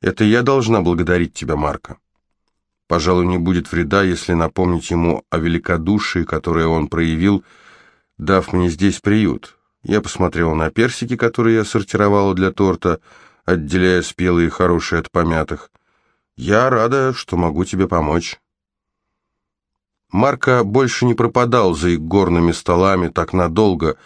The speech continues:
как в день свадьбы Мадонны Джулии, но мне по-прежнему приходилось прикрывать его, когда приближался час ужина,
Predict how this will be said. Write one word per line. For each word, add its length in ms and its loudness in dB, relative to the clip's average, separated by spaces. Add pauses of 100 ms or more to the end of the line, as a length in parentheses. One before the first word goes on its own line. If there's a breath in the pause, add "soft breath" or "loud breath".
(180 soft breath)
как 220 -2
в 100 -8
день 220 2
свадьбы 500 0
Мадонны 540 2
Джулии, 580 0 (420 soft breath)
но 140 2
мне 180 4
по-прежнему 600 0
приходилось 800 0
прикрывать 640 0
его, 320 2 (300 loud breath)
когда 360 0
приближался 720 0
час 380 0
ужина, 540 0